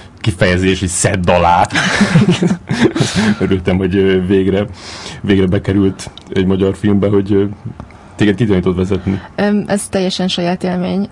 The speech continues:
Speaker 2: Apukám, ö, ragaszkodott hozzá, hogy, ö, én, én nagyon nem akartam vezetni,
Speaker 1: Mhm.
Speaker 2: de valamilyen kényszerítő eszközzel élt, és akkor el kellett mennem megcsinálni a, a kreszt. Mondjuk nagyon kiszúrt velem, mert, ö,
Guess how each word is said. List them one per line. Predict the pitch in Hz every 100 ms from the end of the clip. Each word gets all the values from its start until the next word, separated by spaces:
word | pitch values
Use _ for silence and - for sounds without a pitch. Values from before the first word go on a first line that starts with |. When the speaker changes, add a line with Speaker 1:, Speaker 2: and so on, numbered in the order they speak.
| -
Speaker 2:
Apukám, | 180 208 - 165 175 180
ö, | 180 180 - -
ragaszkodott | 170 170 180 185 180 -
hozzá, | 175 180 175 175 185
hogy, | 180 175
ö, | 175 175 - -
én, | 196
én | 196
nagyon | 208 196
nem | 175
akartam | 175 185 - 180
vezetni, | 180 196 220 233 226 220 - 180
Speaker 1:
Mhm. | 180 202
Speaker 2:
de | 180 175 175 -
valamilyen | - 202 180 175 196
kényszerítő | - 175 190 - 180 180
eszközzel | 180 - 185 170 175
élt, | 180 180 180
és | 185 -
akkor | 180 190
el | 180 180
kellett | 180 180
mennem | 180 180 180 180 202
megcsinálni | 180 180 196 170 175
a, | 170 175 185 - - - - -
a | -
kreszt. | 175 196 226 233 - -
Mondjuk | 202 196 202 - - - - - -
nagyon | 226 196
kiszúrt | 190 185 - 190
velem, | 202 196 196
mert, | 196 196 196 202
ö, | 202